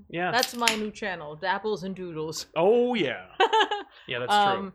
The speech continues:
Speaker 2: no, three D art is a totally, totally different animal. Good on you for, for take, tackling that, because no.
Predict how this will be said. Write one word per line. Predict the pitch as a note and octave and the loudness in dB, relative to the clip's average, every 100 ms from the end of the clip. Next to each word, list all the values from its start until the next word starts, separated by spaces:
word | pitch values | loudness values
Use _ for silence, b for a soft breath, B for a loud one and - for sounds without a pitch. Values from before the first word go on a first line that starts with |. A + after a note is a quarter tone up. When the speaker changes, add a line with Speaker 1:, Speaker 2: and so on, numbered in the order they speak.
| b - | b 0
Speaker 2:
no, | C#4+ C#4+ | 4 4
three | B3 C#4+ | 2 -2
D | D4 | 0
art | C#4 C4+ | 4 4
is | A3+ | 2
a | G3 | -4
totally, | - B3 B3+ A#3+ G#3+ G3 F3+ E3+ - - | -2 0 0 -2 -4 -4 -8 -12 -20 -6
totally | A#3 E4 F4 F4+ E4 C#4+ C4 B3+ | 0 4 6 6 4 0 -2 0
different | A#3+ A#3 A3 | 0 0 -2
animal. | G3+ F#3+ G3 F#3 F3 E3 | -2 -2 -4 -4 -6 -6
Good | E3 G#3+ A#3 | -8 -4 -2
on | A#3+ A#3+ | -2 -2
you | A#3+ A3+ G#3+ F#3+ | -2 0 0 -4
for, | G3+ G3 E3 | -6 -12 -8
for | G3 F#3 | -8 -6
take, | G3 G#3+ G#3 | -6 -6 -6
tackling | - G#3 G#3+ G3+ G3+ | -4 -4 -2 -4 -2
that, | F#3+ E3 | -2 -4
because | F3 F#3 F#3 E3+ D#3 | -6 -8 -8 -12 -16
no. | G#3 F#3+ G#3 F#3+ E3+ D#3+ E3 G#3 | -16 -10 -6 -2 -2 -2 -6 -10